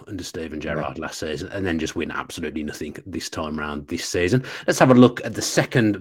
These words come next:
Speaker 1: Villa stat then. Again, I've got no idea what's coming. Aston Villa have won their last four Premier League games played at two o'clock on a Sunday. Excellent news. It's one of them, was Spurs away two o'clock on a, on a Sunday? Was that New Year's Day? Was that a Sunday?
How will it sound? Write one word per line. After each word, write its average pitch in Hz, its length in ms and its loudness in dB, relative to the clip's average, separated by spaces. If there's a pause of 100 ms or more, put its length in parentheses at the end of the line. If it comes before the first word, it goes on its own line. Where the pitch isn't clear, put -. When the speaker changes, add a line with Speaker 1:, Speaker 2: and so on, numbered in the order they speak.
Speaker 1:
Villa 117 220 6
stat - 380 2
then. 131 220 4
Again, 120 280 2
I've 107 140 -4
got - 120 -8
no 123 400 4
idea 90 400 -4
what's - 320 -14
coming. 139 380 -4 (400)
Aston 139 340 2
Villa 120 220 6
have 95 300 -4
won 113 280 2
their 95 120 0
last 113 320 -4
four 113 240 -2
Premier 107 500 -6
League 87 280 -6
games 90 420 -10
played 95 260 -8
at - 140 -20
two 117 260 -2
o'clock - 480 -6
on 98 140 -8
a - 60 -14
Sunday. 101 520 -6 (380)
Excellent 98 440 -6
news. 95 480 -4 (500)
It's - 100 -18
one 131 100 -6
of 139 60 -4
them, 131 160 -10
was - 240 -16
Spurs 160 420 -2
away 165 240 -2
two 180 200 -2
o'clock - 360 -10 (160)
on 143 80 -8
a, 147 140 -8
on 143 120 -4
a 143 40 -6
Sunday? 151 260 -4
Was 143 80 -4
that 131 140 -2
New 131 100 0
Year's 131 200 -2
Day? 131 180 -8
Was 131 100 -6
that 135 120 -6
a - 20 -12
Sunday? 135 340 -8